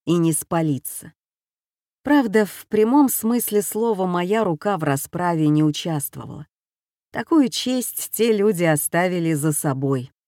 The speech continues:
Но если бы это поручили мне, я бы, полагаю, нажал на спусковой крючок. А как иначе?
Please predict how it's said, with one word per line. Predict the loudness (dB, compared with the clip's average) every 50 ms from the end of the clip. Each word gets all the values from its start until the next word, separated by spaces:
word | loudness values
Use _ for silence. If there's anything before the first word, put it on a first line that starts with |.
| _ _ _ _ _ _ _ _ -8
Но | -2 0 2 2 2
если | 2 2 0 0 0 0 -2
бы | 0 2 2 2
это | 2 0 0 -2 -4
поручили | -4 -2 -4 -2 -4 -4 -2 -2 -2 0
мне, | 0 -2 0 0 0 0 -2 -6 _ _ _ _ _ _ _ _ _ _ _ _ _ _ _ _ _
я | -6 -2 0 0 2
бы, | 2 2 0
полагаю, | 2 2 2 2 2 0 0 0 2 2 4 4 4 4 4 2 0 -2 -4 -8 -12 _ _ _ _ _ _ _ _ _ _ _ _ _ _ _ _ _ _ _ _ -6
нажал | -2 0 0 0 0 2 2 2 2
на | 2 2 0
спусковой | 0 -2 -4 -6 -6 -4 -2 -2 0 0 0 -2 -4
крючок. | -4 -4 -4 -4 -4 -8 -10 -10 -16 _ -20 -20 -20 _ _ _ _ _ _ _ _ _ _ _
А | -2 -2 -2
как | 0 -4 -4 -4 -2 -4
иначе? | -2 0 0 -2 -4 -6 -12 -14 -16 -20